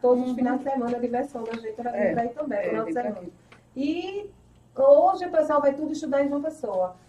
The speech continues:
Speaker 1: Só que
Speaker 2: É.
Speaker 1: antigamente o pessoal ia estudar muito em
Speaker 2: Em
Speaker 1: Recife,
Speaker 2: Recife,
Speaker 1: né?
Speaker 2: é.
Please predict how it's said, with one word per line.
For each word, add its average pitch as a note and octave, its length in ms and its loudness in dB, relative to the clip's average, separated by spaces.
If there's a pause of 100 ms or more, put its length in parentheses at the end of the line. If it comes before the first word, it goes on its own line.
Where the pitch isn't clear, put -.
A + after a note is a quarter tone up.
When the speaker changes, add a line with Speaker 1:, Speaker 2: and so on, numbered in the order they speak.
Speaker 1:
Só C#4+ 160 -2
que D4 80 0
Speaker 2:
É. C4+ 60 0
Speaker 1:
antigamente C#4 440 2
o - 100 -10
pessoal C#4 200 2
ia C#4+ 80 2
estudar B3+ 320 2
muito B3+ 340 -2
em F4 100 -4
Speaker 2:
Em D#4 120 -6
Speaker 1:
Recife, A3+ 380 -2
Speaker 2:
Recife, F#3+ 300 -10 (300)
Speaker 1:
né? A#3 220 2
Speaker 2:
é. F3 140 -2